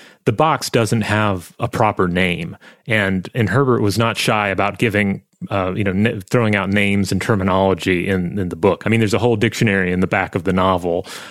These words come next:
uh, you know, l-, letting you know what these various things are. Uh, the needle at, at Paul's neck has a name, but the box is just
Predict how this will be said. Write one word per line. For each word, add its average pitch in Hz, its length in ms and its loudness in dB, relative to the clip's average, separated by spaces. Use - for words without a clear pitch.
uh, 101 140 2
you 98 140 0
know, 98 220 2
l-, 104 140 0
letting 101 380 -2
you 95 80 4
know 98 140 4
what 98 140 0
these 90 160 -2
various 95 340 2
things 87 280 -4
are. 101 360 0
Uh, 90 200 0
the 101 400 -2
needle 117 500 2
at, 107 140 -2
at 110 240 -4
Paul's 101 280 2
neck 117 340 0
has 110 320 -2
a 95 40 2
name, 92 520 0
but 101 140 -2
the 101 80 -2
box 120 420 0
is 92 100 -4
just - 300 -2